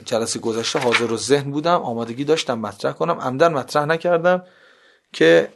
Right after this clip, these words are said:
این جلسه از رو بخونیم. مثلاً یکی از مواردی که در روایات داره، حضرت می‌فرمایند که من به شما خبر نمیدم که مؤمن بر مؤمن چه حقی داره. گفت: «آقا خبر بدین.» حضرت فرمود: «نه،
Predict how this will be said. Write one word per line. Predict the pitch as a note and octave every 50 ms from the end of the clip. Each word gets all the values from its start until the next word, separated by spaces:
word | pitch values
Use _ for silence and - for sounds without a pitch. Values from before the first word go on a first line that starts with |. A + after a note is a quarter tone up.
| _ _ -
این | C#3+ C3+ A#2+
جلسه | A2+ A2+ A2 A#2 - - D3
از | C3 A2 G#2
رو | A#2 B2 C3 A2
بخونیم. | G2 - - - G#2 G#2 G#2+
مثلاً | A2+ A#2+ B2 - - C3+ C#3 D#3 E3+ F#3+ F#3+ F#3 - _ _ _ _ _ _ -
یکی | C#3+ E3+ F3 - E3
از | C3+ B2 A2 A2+
مواردی | A#2 A2 G#2+ G#2+ A2+ A#2 B2+ D#3 D3+ C3+ B2 A#2+
که | - A#2 A2 G#2 G2+ G#2 _ _ _ _ _ _ _ _ _ _ _ -
در | A#2+ A2
روایات | G#2 G#2+ A2+ A2+ G#2+ A2 G#2+ A#2+ C3+ C#3 C3+ - -
داره، | - A#2+ A2+ A2+ C3 D3 D#3+ F3 F#3+ F#3 _ _ _ - - - -
حضرت | - A#2 A2+ G#2+ B2+ D3 D#3
می‌فرمایند | D3+ C3+ - - A2+ G#2+ G#2+ A#2+ C3 D3+ D#3
که | - E3+
من | D#3+ D3 D#3 E3 D#3+ - - - _ _ _ _ _
به | - -
شما | - - B2 C#3 D3
خبر | - - B2+ A#2 A2+ C3 D3 D#3
نمیدم | E3 F#3 F#3+ D#3+ A#2 G#2+ G#2 G2 F#2+
که | - - G2+ - - _ _ _ _ _ _ _ -
مؤمن | A2+ A2 A2 - A#2 A#2+ A#2 A2+
بر | A2 G#2+ G2+ G2+ G2+
مؤمن | G#2+ G#2 F#2 G2+ G#2+ G#2 G2 G2+ _ _ _ _ _ _
چه | - - -
حقی | G2+ G2+ A2 G2 - - G#2 F#2+
داره. | - A1+ A1 - - - _ _ _ _ _ _ _ - _ _ _ -
گفت: | - D3+ E3
«آقا | F3+ F3 E3
خبر | - - D#3 D#3+ F#3 G3+ G3+
بدین.» | E3+ D#3+ C#3+ C3+ B2
حضرت | A#2 A#2 B2+ C#3
فرمود: | - - C3 B2+ C3+ C3+ C3+ C#3
«نه، | B2 G#2